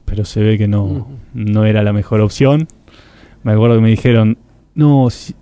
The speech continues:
Speaker 1: eh, tenés siete, hay que tener diez para aprender batería.
Speaker 2: <laughs>
Speaker 1: Con siete no se puede". Bueno, y empecé a aprender piano y me,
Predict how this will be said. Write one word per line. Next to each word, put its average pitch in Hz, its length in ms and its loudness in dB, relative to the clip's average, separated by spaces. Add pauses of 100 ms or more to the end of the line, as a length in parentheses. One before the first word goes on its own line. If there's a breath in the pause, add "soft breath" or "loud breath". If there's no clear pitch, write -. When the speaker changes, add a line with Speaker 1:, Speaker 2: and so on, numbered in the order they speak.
Speaker 1:
eh, 123 260 0
tenés 160 240 2
siete, 123 460 0 (100)
hay 143 100 2
que 170 120 2
tener 139 320 2
diez 143 260 2
para 101 200 -2
aprender 101 320 -2
batería. 101 420 -2
Speaker 2:
<laughs> 135 260 -2
Speaker 1:
Con 117 160 2
siete 120 280 2
no 117 100 2
se 110 100 -4
puede". 98 140 -8 (560 loud breath)
Bueno, 131 260 2
y 120 60 4
empecé 120 260 2
a 139 40 4
aprender 135 380 2
piano 151 520 2
y 107 480 2
me, 98 280 -2